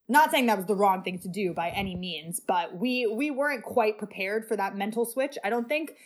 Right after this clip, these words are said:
And also the heat was brutal. So we came in thinking pre-quarters. We, if we make pre-quarters, we have done our job. You know, we have fulfilled what, what we could do, what we were able to do. And we didn't make pre-quarters.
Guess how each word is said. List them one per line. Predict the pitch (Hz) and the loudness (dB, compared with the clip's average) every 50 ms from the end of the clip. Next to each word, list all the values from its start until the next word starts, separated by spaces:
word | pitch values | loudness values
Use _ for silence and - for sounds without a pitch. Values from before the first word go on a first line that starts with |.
| - - - _ - | -20 -20 -12 _ -2
And | 220 226 | 2 4
also | 233 233 226 233 202 | 4 4 4 4 2
the | 185 185 | 0 -2
heat | 175 - - 226 196 175 - | -4 -6 -4 -4 -4 -4 -2
was | 175 165 160 - | -4 -4 -4 -6
brutal. | 185 - - 190 180 175 170 170 - 98 107 165 202 - - _ _ _ | -8 -6 -4 -2 0 0 0 -2 -2 -2 -2 -4 -4 -6 -12 _ _ _
So | - - 262 233 220 208 | 0 4 6 8 8 8
we | 202 254 359 392 | 6 6 6 4
came | 392 294 302 277 247 240 | 4 2 0 0 2 2
in | 226 220 214 214 - | 2 2 0 -2 -2
thinking | - 233 214 190 - 202 196 190 190 190 196 - - _ _ _ - | -2 -2 0 0 -2 -2 -2 -2 -4 -8 -10 -12 -14 _ _ _ -6
pre-quarters. | - 254 254 233 233 - 208 180 165 - - - 226 - - - - | -2 0 0 0 0 -2 -2 -2 -2 -2 -4 -8 -8 -8 -12 -8 -2
We, | 196 262 311 311 285 240 - | 0 2 2 2 2 2 4
if | - 226 208 | 4 4 4
we | 254 302 339 | 2 0 0
make | 320 311 294 - - | 0 -2 -2 -2 -2
pre-quarters, | - 240 247 240 - 262 254 240 277 277 269 233 214 | -2 -2 -2 0 0 0 0 0 0 -2 -4 -4 -4
we | 190 214 220 | 0 2 4
have | 220 214 190 180 | 4 4 2 2
done | 214 185 180 175 | 0 0 0 0
our | 160 156 | -4 -6
job. | 156 156 185 170 175 170 175 175 175 170 156 | -6 -4 -2 0 0 0 0 0 -2 -4 -4
You | - 208 196 | -4 -2 -2
know, | 170 156 160 | -2 -2 -2
we | 165 190 220 220 | 0 0 2 2
have | 214 196 180 180 175 175 180 - - - - _ _ | 2 4 4 4 2 2 0 -6 -14 -20 -20 _ _
fulfilled | - - 233 240 - 262 240 233 226 190 180 | 0 2 2 4 6 8 8 8 8 6 4
what, | 202 196 196 - - | 2 0 0 -2 0
what | 196 220 233 196 202 | 4 4 4 6 4
we | 220 208 | 2 0
could | - - - 240 240 233 208 190 175 | -2 -2 2 6 8 8 8 8 6
do, | 214 220 214 214 208 | 6 6 6 4 2
what | 185 196 180 | 2 0 0
we | 190 202 | 0 0
were | 190 190 190 - | -2 -2 -4 -2
able | 202 196 202 202 196 185 185 | 2 2 2 2 2 -2 -4
to | - 196 | -4 -6
do. | 170 170 170 170 165 165 175 175 175 - - _ _ _ - - | -4 -4 -4 -2 0 0 -2 -2 -4 -6 -12 _ _ _ -4 0
And | 220 233 | 0 2
we | 233 247 233 | 2 2 2
didn't | 190 202 185 170 | 2 0 0 -2
make | 165 156 156 - | -4 -6 -6 -8
pre-quarters. | - - - - - - - - - - - - - | -10 -12 -8 -8 -8 -6 -6 -4 -4 -4 -4 -6 -8